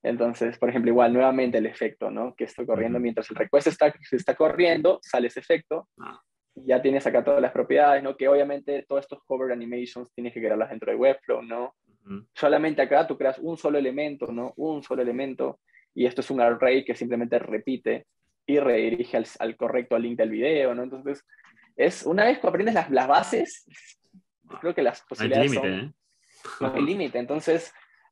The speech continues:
Speaker 1: es súper práctico que, que, o sea, es, está súper chévere, está súper bacán que, que puedes hacer esto, ¿no? Está,
Speaker 2: Sí,
Speaker 1: está
Speaker 2: sí,
Speaker 1: bien,
Speaker 2: sí,
Speaker 1: bien,
Speaker 2: sí.
Speaker 1: bien.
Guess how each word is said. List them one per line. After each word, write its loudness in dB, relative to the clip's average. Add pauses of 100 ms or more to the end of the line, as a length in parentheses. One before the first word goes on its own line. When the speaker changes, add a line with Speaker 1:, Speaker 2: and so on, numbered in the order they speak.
(480)
Speaker 1:
es -2
súper 2
práctico 0
que, -6
que, -6
o -8
sea, 0
es, -6
está -4
súper -4
chévere, -6
está -6
súper -4
bacán -8
que, -6
que -6
puedes -2
hacer -8
esto, -10
¿no? -16 (120)
Está, -2 (200)
Speaker 2:
Sí, -6
Speaker 1:
está 4
Speaker 2:
sí, 4
Speaker 1:
bien, -2
Speaker 2:
sí, -6
Speaker 1:
bien, -10
Speaker 2:
sí. -14
Speaker 1:
bien. -14